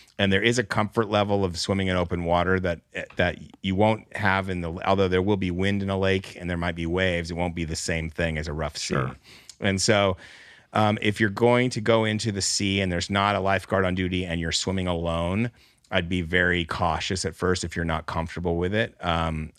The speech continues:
Speaker 1: I would try to swim in tandem, at least in the open water, especially at those temperatures. That's dangerous. And, um, it can be dangerous if you're not in the right wetsuit. Um, and so I think that those things, you know, in Hawaii, there's a phrase they have on almost every beach,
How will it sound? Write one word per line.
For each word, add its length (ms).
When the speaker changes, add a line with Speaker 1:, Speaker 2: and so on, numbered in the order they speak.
Speaker 1:
I 100
would 160
try 220
to 60
swim 360
in 320
tandem, 560
at 120
least 540
in 160
the 120
open 280
water, 300
especially 420
at 120
those 260
temperatures. 600
That's 200
dangerous. 720
And, 400
um, 480
it 80
can 200
be 80
dangerous 300
if 60
you're 80
not 100
in 60
the 80
right 200
wetsuit. 480
Um, 300
and 160
so 160
I 120
think 320
that 240
those 260
things, 240
you 80
know, 60
in 60
Hawaii, 440
there's 200
a 60
phrase 500
they 120
have 260
on 80
almost 280
every 180
beach, 420